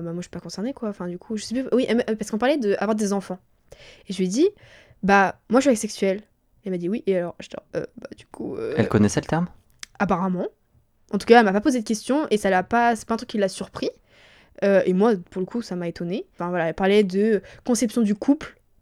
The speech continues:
Speaker 1: euh, et de, de la famille. Et bon, bah, moi, euh, c'est pas quelque chose qui me concerne, quoi. Même si, potentiellement, je pourrais avoir des enfants, bah, déjà, j'en aurais pas, euh,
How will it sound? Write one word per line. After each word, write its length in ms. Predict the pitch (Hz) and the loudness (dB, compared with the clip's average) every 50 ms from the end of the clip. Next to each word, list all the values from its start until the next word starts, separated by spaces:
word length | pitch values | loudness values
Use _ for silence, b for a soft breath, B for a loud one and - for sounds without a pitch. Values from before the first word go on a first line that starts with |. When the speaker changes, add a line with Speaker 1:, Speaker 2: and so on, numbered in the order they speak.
| _ - | _ 2
Speaker 1:
euh, 340 | 196 196 190 190 190 185 175 - | 4 6 8 8 8 6 6 4
et 120 | - 202 | 0 -2
de, 560 | 180 180 185 185 180 175 180 180 180 175 175 180 | 0 2 2 2 4 4 4 4 4 4 2 4
de 120 | 175 185 | 4 4
la 80 | 190 196 | 4 4
famille. 460 | - 190 185 185 196 254 320 294 _ _ _ | 2 0 0 0 0 0 -2 -2 _ _ _
Et 280 | - 185 180 180 175 170 | -2 -2 0 0 -2 -2
bon, 80 | 170 | -4
bah, 160 | 170 160 156 151 | -6 -8 -8 -6
moi, 160 | 160 175 185 | -6 -6 -6
euh, 300 | 190 185 190 190 190 - - - - - - _ - | -6 -6 -8 -8 -10 -12 -12 -16 -18 -20 -20 _ -20
c'est 180 | - - - | -20 -20 -6
pas 120 | _ 190 190 | _ -4 -4
quelque 100 | 190 - | -4 -8
chose 120 | - - | -6 -6
qui 60 | - | -6
me 60 | 185 | -6
concerne, 320 | - - 185 - 247 247 226 | -6 -6 -4 -2 -2 -2 -2
quoi. 200 | - 196 180 196 b b b b b | -4 -4 -6 -6 b b b b b
Même 140 | 202 220 | 2 4
si, 260 | 214 - - 233 240 226 | 4 2 0 0 0 2
potentiellement, 520 | 214 233 220 214 208 - 214 208 214 214 | 2 2 2 2 2 0 -2 -2 -2 -2
je 100 | 208 - | -4 -8
pourrais 300 | _ - 220 214 214 214 | _ -4 2 2 4 4
avoir 180 | 202 190 190 185 | 4 4 2 -2
des 140 | 180 180 | -2 -4
enfants, 320 | 190 185 - 185 208 262 311 b b b b b b b b b _ _ _ 170 | -4 -4 -4 -4 -4 -4 -6 b b b b b b b b b _ _ _ -2
bah, 140 | 180 180 | 0 2
déjà, 160 | 180 180 185 196 | 2 2 0 0
j'en 120 | 196 190 | 0 0
aurais 140 | 185 170 165 | 0 0 -2
pas, 360 | - - 196 190 185 185 180 | -2 0 0 2 2 2 0
euh, 260 | 180 175 175 175 175 | 0 -2 -2 -2 -4